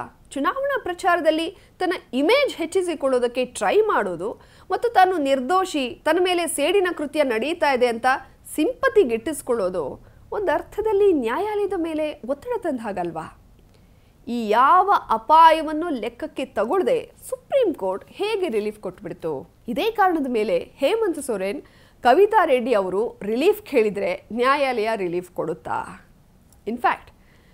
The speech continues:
ಚುನಾವಣೆ ಕಾರಣ ಕೊಟ್ಟು ಬೇಲ್ ಅಪ್ಲಿಕೇಶನ್ ನೀಡಿದಾಗ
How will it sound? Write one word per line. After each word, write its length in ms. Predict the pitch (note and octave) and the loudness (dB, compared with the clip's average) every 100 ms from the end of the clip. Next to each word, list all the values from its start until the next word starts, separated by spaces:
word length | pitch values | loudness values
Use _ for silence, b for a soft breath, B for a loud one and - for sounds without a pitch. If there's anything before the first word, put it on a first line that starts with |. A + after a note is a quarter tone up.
| b | b
ಚುನಾವಣೆ 460 | - A3 E4 G4 F#4+ | -6 2 2 2 0
ಕಾರಣ 300 | E4+ D#4+ E4+ E4+ | 6 6 6 -2
ಕೊಟ್ಟು 440 | D#4 D#4+ E4+ E4 - | -4 -4 -4 -4 0
ಬೇಲ್ 280 | G3+ C#4+ F#4+ | 4 6 4
ಅಪ್ಲಿಕೇಶನ್ 540 | F#4 D#4 D#4 D#4 D4 | -2 -6 -6 -4 -4
ನೀಡಿದಾಗ 400 | C4+ C4+ A#3+ | -4 0 0